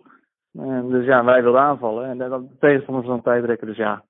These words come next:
ook een beetje stom van die scheidsrechter, maar het was meer voor die eerste gele kaart dat hij dan ook die tweede gaf. Want hij, hij bleef maar doorzeuren. En,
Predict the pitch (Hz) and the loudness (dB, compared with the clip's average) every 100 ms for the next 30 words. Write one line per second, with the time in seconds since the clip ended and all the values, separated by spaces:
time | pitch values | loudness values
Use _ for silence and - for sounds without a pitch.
0 | _ _ _ 147 143 151 143 - 165 147 | _ _ _ -2 2 2 2 2 2 4
1 | 147 139 147 139 143 139 139 127 139 143 | 2 4 2 4 0 0 -2 0 0 2
2 | 143 139 135 - 139 131 139 139 131 123 | 4 2 0 -6 -4 0 0 0 2 0
3 | - 123 123 123 123 123 123 117 - 123 | 2 2 2 0 2 2 2 -2 2 2
4 | 120 110 113 117 110 110 117 117 120 117 | 2 -4 -8 _ -10 -6 -4 0 0 0
5 | 113 113 113 113 113 110 107 | -4 -4 -4 -10 -12 -12 -14